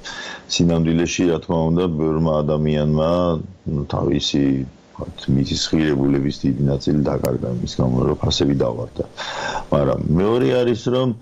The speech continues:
რა თქმა უნდა, პირველ რიგში უნდა განვიხილოთ ის, რომ მიწები უნდა წავიდეს პრივატიზებაში, რაც სახელმწიფო მიწებია და ქართველებმა, ნუ, მე მომხრე ვარ იმისი, რომ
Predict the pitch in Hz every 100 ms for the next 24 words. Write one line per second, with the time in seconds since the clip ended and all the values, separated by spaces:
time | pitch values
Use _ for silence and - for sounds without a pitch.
0 | - - - - 127 123 123 95 - 104
1 | 107 107 107 - 92 87 71 76 85 82
2 | 82 82 87 - 95 90 - 85 - 92
3 | 104 101 - - - - - 80 82 -
4 | 85 85 101 95 90 82 85 78 80 80
5 | 98 90 - - - - - 87 - 87
6 | 90 87 87 80 80 82 - 98 110 110
7 | - _ _ - - - - - 82 87
8 | 82 73 69 80 78 80 92 107 101 -
9 | - - - 101 98 87 80 92 85 82
10 | 78 90 101 98 92 87 98 87 73 85
11 | 80 82 80 76 - 76 82 80 73 76
12 | 73 87 76 71 69 - - 73 87